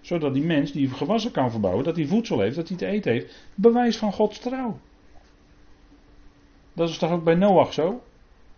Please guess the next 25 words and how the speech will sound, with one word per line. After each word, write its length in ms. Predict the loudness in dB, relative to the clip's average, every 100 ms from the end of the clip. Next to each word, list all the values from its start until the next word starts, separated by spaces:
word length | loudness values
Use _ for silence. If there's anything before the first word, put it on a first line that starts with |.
| _ -20 -8
Er 80 | -6
gingen 200 | -4 -4
acht 200 | -4 0
mensen 340 | -2 -2 -4
in 60 | -4
de 80 |
ark. 360 | -2 -2 -2 -6 -20 -20 -20 _ -20 -12
Nou, 180 | -2 0
die 160 | 2 0
acht 180 | 0
mensen, 340 | 2 2 2 0
waardoor 280 | 0 0 0
het 100 | 0
menselijke 400 | -2 -4 -6 -6
geslacht 320 | -2 -4 0
bleef 260 | 0 0
bestaan, 400 | -2 -4 -2 -2
was 160 | -2 -2
ook 120 | 0
een 80 | 0
bewijs 320 | 0 0 -2
van 100 | -4
zijn 200 | -6 -4
trouw, 260 | -4 -4 -4
hoor. 240 | -4 -6